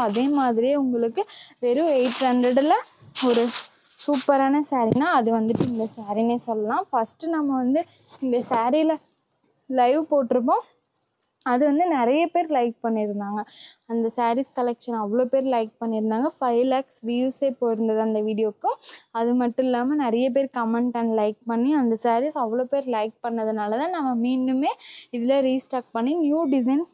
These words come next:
new colors கொண்டு வந்திருக்கோம். So, கண்டிப்பா miss பண்ணிடாதீங்க. இதுல பார்க்குற colors எல்லாமே ரொம்ப சூப்பரா இருக்குங்க. ஒவ்வொன்றுமே அவ்வளோ அழகா இருக்கும். நம்ம கட்டுறதுக்குமே சூப்பரான ஒரு கலெக்ஷனா இருக்கும். நீங்க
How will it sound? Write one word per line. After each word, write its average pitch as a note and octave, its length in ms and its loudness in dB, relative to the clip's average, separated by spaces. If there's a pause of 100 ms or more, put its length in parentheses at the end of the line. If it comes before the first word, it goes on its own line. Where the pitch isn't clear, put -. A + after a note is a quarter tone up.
new B3 120 2 (120)
colors A#3 360 0
கொண்டு A3+ 200 -2
வந்திருக்கோம். A3 420 -2
So, E4 160 -2
கண்டிப்பா A3 300 -2 (120)
miss - 240 -10
பண்ணிடாதீங்க. A3+ 580 0 (300)
இதுல A#3+ 180 2 (140)
பார்க்குற B3 300 2 (120)
colors A#3 400 0
எல்லாமே A3+ 300 0 (1300)
ரொம்ப B3+ 240 2 (100)
சூப்பரா B3 480 2
இருக்குங்க. A3+ 320 -2 (160)
ஒவ்வொன்றுமே B3+ 460 0 (500)
அவ்வளோ A#3+ 320 2
அழகா C#4 380 2
இருக்கும். A#3+ 280 -2
நம்ம A3 140 -2 (100)
கட்டுறதுக்குமே A#3 640 -2 (140)
சூப்பரான B3+ 600 -2
ஒரு A#3+ 160 -2
கலெக்ஷனா A3 480 -4 (100)
இருக்கும். G#3+ 300 -2
நீங்க B3+ 180 0